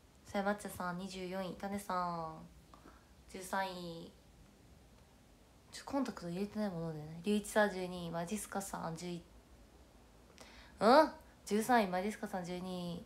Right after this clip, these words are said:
龍一さん、十一位。岩沢さん、十位。おいでませ元気さん、九位。千葉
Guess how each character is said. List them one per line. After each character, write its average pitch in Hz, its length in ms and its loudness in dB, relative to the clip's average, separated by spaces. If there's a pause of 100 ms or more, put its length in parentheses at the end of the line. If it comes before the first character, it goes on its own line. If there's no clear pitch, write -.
龍 185 80 -4
一 185 100 -6
さ 190 220 2
ん、 180 60 0
十 175 80 -6
一 170 180 -8
位。 180 60 -4
岩 175 120 -2
沢 185 220 0
さ 180 240 -2
ん、 180 80 -4
十 170 100 -8
位。 165 180 -2
お 165 60 0
い 180 60 -2
で 190 80 -2
ま 196 80 0
せ 196 120 -6
元 190 180 -6
気 - 80 -10
さ 170 180 -2
ん、 170 60 -6
九 - 140 -8
位。 170 140 -6 (520)
千 - 120 -6
葉 208 140 4